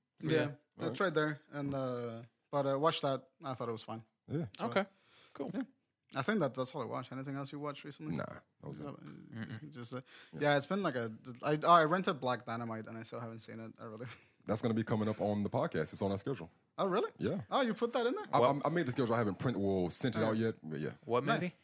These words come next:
Speaker 2: Black Dynamite. Dynamite.
Speaker 1: Dynamite.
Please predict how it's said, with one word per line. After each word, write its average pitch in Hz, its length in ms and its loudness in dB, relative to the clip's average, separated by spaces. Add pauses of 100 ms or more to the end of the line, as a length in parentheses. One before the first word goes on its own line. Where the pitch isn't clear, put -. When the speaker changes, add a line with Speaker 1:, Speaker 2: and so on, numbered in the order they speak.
(140)
Speaker 2:
Black 131 340 -2
Dynamite. 131 400 -2 (920)
Dynamite. 415 840 4 (360)
Speaker 1:
Dynamite. 262 720 6